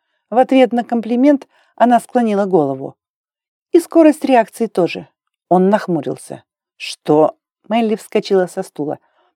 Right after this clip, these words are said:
Подчиняясь ментальной команде, из тонкого браслета на ее запястье вылетела длинная прозрачная зеленая лента. Энни-лента рассекла женщину-телохранителя, хлестнула по двери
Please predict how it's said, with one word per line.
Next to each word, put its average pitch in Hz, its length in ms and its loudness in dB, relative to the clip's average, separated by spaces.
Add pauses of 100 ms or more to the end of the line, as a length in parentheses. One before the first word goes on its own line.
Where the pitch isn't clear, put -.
Подчиняясь 233 680 -2
ментальной 190 540 0
команде, 208 560 -2 (500)
из 269 200 2
тонкого 208 460 2
браслета 196 580 2
на 175 160 0
ее 170 160 2
запястье 190 640 -4 (220)
вылетела 214 560 2
длинная 190 580 2
прозрачная 185 800 -2
зеленая 190 400 2
лента. 147 400 -4 (640)
Энни-лента 190 800 -2 (380)
рассекла 247 600 2
женщину-телохранителя, 214 1300 -4 (340)
хлестнула 262 640 0
по 175 140 2
двери 190 460 0